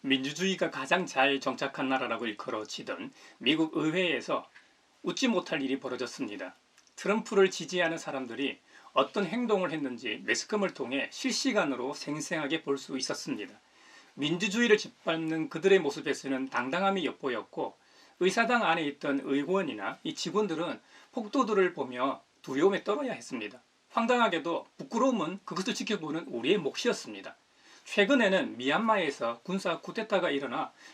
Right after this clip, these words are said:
유혈 사태가 발생하고 있습니다. 군인들은 이 체루탄 정도가 아니라 실탄을 장착한 총으로 이웃일지도 모르는 사람들을 향해 발포하고 있습니다. 천구백팔십팔 년 팔월 팔 일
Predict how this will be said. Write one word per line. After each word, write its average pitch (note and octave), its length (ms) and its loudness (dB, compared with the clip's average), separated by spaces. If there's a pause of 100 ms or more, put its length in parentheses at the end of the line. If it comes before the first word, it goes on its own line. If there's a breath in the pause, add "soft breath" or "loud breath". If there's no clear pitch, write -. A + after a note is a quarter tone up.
유혈 C#3+ 220 2
사태가 C#3 480 -2
발생하고 C#3+ 480 -4
있습니다. G#2+ 560 -6 (500 loud breath)
군인들은 F#3 640 2 (400 soft breath)
이 C3+ 180 -2
체루탄 A#3+ 460 0
정도가 D#3 360 0
아니라 B2 340 0
실탄을 B3+ 520 0
장착한 D3+ 520 -2
총으로 C#3 520 -2
이웃일지도 G3+ 640 -4
모르는 C3+ 320 -2
사람들을 C3 460 -4
향해 B2+ 320 -4
발포하고 C3+ 580 -2
있습니다. A2 460 -10 (420 loud breath)
천구백팔십팔 A#3+ 800 0
년 A3+ 160 -2
팔월 A3+ 320 -2
팔 - 220 0
일 - 140 -4